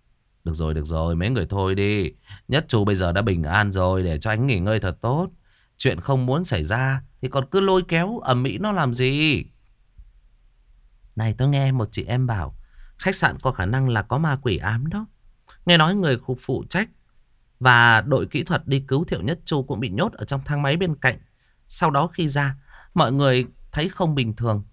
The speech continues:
mặt mũi của ai nấy đều trắng bệch, nhưng nhất quyết là giữ kín miệng như bưng. Mọi người đoán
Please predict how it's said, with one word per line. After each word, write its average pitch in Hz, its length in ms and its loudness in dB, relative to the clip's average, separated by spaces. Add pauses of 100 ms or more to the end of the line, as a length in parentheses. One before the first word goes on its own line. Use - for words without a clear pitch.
mặt 131 200 0
mũi 147 220 0
của - 80 -2
ai 139 260 -2
nấy 135 160 0
đều 127 180 -2
trắng 135 280 -4
bệch, 123 160 0 (460)
nhưng 143 300 2
nhất 185 160 0 (240)
quyết 233 320 -2
là 120 160 2
giữ 131 300 0
kín 165 200 0
miệng 135 240 -2
như 147 120 0
bưng. 143 280 2 (420)
Mọi 151 160 4
người 135 120 2
đoán 151 420 -2